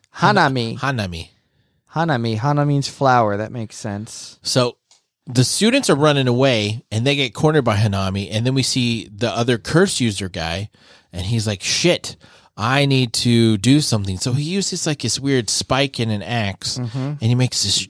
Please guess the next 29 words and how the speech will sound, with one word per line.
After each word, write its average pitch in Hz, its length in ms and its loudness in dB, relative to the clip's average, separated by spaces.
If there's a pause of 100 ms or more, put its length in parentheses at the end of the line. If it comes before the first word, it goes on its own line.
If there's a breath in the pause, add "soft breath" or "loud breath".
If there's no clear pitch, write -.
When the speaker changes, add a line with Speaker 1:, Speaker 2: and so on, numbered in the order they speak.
Speaker 1:
giant 180 680 -2
veil 139 440 2
curtain 127 600 -2
thing 110 720 -2
Speaker 2:
Yeah. 107 160 0 (160)
Speaker 1:
over 127 280 6
the 113 140 4
whole 110 280 2
field, 123 420 2
trapping 117 460 0
everybody. 71 540 -8 (380)
Speaker 2:
Yes, - 520 0
or 123 160 2
doing 117 340 2
something. 104 460 0
We, 101 80 -4 (120)
I 110 60 -6
don't 107 220 -6
really 101 220 -6
know 101 140 -6
what. 104 240 -10 (300 loud breath)
Speaker 1:
Yeah. 69 160 -14 (120)
Speaker 2:
Uh, 131 240 4
but 120 360 2
Gojo 165 800 6 (200)
is 120 340 -4
running 135 360 2
towards 147 420 0
it. 143 220 0